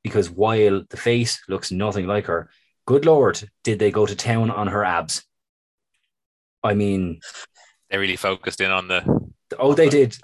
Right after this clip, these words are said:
Speaker 1: It's
Speaker 2: Oh, yeah, Jeannie Mac, yeah, looking at a picture of it here.
Speaker 1: Yeah, it's like
Speaker 2: Oh,
Speaker 1: Wow.
Speaker 2: like a si-, sixteen pack under that.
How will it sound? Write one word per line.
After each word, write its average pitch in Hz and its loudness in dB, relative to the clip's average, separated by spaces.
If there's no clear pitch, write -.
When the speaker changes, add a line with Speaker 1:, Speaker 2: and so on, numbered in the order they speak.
Speaker 1:
It's 120 2
Speaker 2:
Oh, 277 0
yeah, 277 0
Jeannie 247 -14
Mac, 214 -10
yeah, 208 -2
looking 190 -8
at 160 -4
a - -12
picture - -6
of 117 -4
it 107 -10
here. 135 -4
Speaker 1:
Yeah, 104 0
it's - -4
like 98 -2
Speaker 2:
Oh, - -16
Speaker 1:
Wow. 98 -4
Speaker 2:
like 104 -18
a - -16
si-, - -8
sixteen 135 -6
pack 110 -6
under 92 -14
that. 92 -4